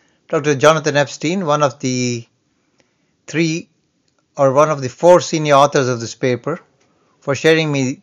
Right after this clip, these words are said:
his slides for this podcast.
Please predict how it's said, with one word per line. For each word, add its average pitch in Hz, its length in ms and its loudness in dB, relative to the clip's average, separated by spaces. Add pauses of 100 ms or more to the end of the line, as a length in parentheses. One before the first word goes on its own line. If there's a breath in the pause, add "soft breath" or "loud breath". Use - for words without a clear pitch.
(140)
his 127 240 -10
slides 147 520 4 (540)
for 139 240 0
this 127 260 -4
podcast. 135 720 0